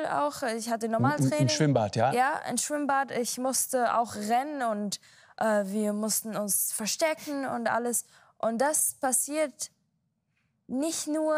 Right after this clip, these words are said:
Speaker 1: einmal in der Woche, sondern dreimal oder mehr. Und das
Speaker 2: Mhm.
Speaker 1: konnte ich nicht mehr. Meine Familie konnte nicht mehr das leisten, dass wir alle, äh, fünf Monaten
Speaker 2: Mhm.
Speaker 1: eine neue Wohnung, äh, suchen mussten.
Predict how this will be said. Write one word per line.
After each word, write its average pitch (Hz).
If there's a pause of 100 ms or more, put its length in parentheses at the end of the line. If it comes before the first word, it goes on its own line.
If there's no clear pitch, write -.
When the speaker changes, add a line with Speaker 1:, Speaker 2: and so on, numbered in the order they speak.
(380)
Speaker 1:
einmal 294 (180)
in 262
der 254
Woche, 277
sondern 226
dreimal 269
oder 220
mehr. 233 (380)
Und 220 (500)
das 254
Speaker 2:
Mhm. 202
Speaker 1:
konnte 254
ich 208
nicht 202
mehr. 185 (280)
Meine 214
Familie 247
konnte 277
nicht 233
mehr 240 (280)
das 233
leisten, 247
dass 220
wir 240 (340)
alle, 233
äh, 202
fünf 302
Monaten 269
Speaker 2:
Mhm. 240
Speaker 1:
eine 214
neue 226
Wohnung, 202
äh, 185
suchen 196
mussten. 240